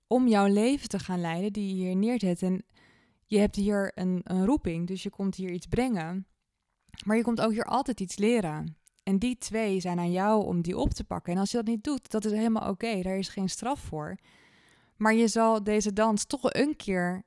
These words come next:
op een andere manier weer moeten leren. Want dit is iets wat je blijkbaar zelf hebt gevonden als dat je dat moet leren.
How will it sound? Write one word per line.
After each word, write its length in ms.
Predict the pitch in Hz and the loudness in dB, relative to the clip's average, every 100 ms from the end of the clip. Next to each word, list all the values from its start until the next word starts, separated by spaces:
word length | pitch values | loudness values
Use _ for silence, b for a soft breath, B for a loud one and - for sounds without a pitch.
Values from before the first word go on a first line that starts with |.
| - | -6
op 140 | 208 | -2
een 60 | 208 | 0
andere 260 | 247 285 | 2 2
manier 360 | 214 180 170 165 | 2 2 0 -2
weer 140 | 170 | -2
moeten 280 | 170 165 - | 0 -2 0
leren. 420 | 196 240 196 165 | 2 2 2 -2
Want 180 | 170 190 | -4 -2
dit 160 | 226 220 | -4 -4
is 100 | 190 | -4
iets 180 | 196 - | -6 -4
wat 140 | 180 | -4
je 100 | 190 | -2
blijkbaar 480 | 175 214 262 - 185 | 2 2 2 0 -2
zelf 240 | 170 202 196 | 0 0 0
hebt 180 | 185 | -2
gevonden 640 | - - 240 262 175 165 170 | -4 -6 -4 -2 -2 -4 -6
als 220 | 185 - | -6 -6
dat 180 | 175 170 | -8 -8
je 80 | |
dat 100 | 175 | -6
moet 180 | 175 180 | -2 -2
leren. 560 | 185 220 214 170 - | 0 0 0 -4 -8